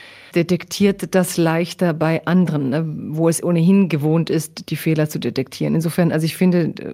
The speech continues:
äh, absolut richtig, dass man darüber sprechen muss. Und gleichzeitig diese Leerstelle, also deswegen finde ich auch dieses Gespräch über dieses Buch und die Juden so spannend,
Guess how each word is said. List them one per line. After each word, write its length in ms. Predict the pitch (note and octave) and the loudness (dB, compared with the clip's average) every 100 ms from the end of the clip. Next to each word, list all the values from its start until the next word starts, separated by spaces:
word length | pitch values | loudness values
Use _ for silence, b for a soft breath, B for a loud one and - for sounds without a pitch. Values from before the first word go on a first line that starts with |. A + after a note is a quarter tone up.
| - - | -12 -6
äh, 40 | |
absolut 520 | - - E3 E3+ D#3+ | -6 -4 -2 -2 -2
richtig, 540 | F3+ F3+ F3+ G3 E3 - | -2 -2 0 -2 -4 0
dass 200 | E3 D#3+ | 0 2
man 160 | F3 | 2
darüber 300 | D#3+ E3 E3+ | 0 -2 -4
sprechen 380 | D#3+ - E3+ G3 | -4 -4 -2 2
muss. 280 | F#3+ G3 - B B B B B - | 2 2 -4 B B B B B -2
Und 120 | E3+ | 2
gleichzeitig 760 | E3 F3+ - G3 F#3 F#3 - - | 2 0 2 0 2 -2 -4 -2
diese 420 | F#3 E3 F3 F3 | 0 2 2 2
Leerstelle, 920 | - D#3+ E3+ G#3 - - G3 G3+ G3 - | 2 2 4 2 -2 0 2 2 0 0
also 240 | E3 E3+ b b b b - - | 0 0 b b b b -20 -20
deswegen 600 | - - F3 G3 F#3 D#3 | -12 -4 0 2 2 0
finde 160 | F#3 F3+ | 2 2
ich 100 | E3 | 2
auch 60 | |
dieses 260 | F#3+ E3 D#3+ | 0 -2 -2
Gespräch 440 | D#3 - F#3 F#3+ | -6 -4 -4 0
über 120 | F3 | 0
dieses 300 | D#3 D3+ D#3 | 0 0 -2
Buch 260 | - G3 G3+ | -2 -4 0
und 160 | F3+ D3+ | 0 2
die 140 | D#3 | 0
Juden 260 | F3+ G#3+ G3+ | 2 2 2
so 160 | E3+ | 0
spannend, 540 | D#3+ - E3+ F#3+ G#3 | -4 -2 2 2 0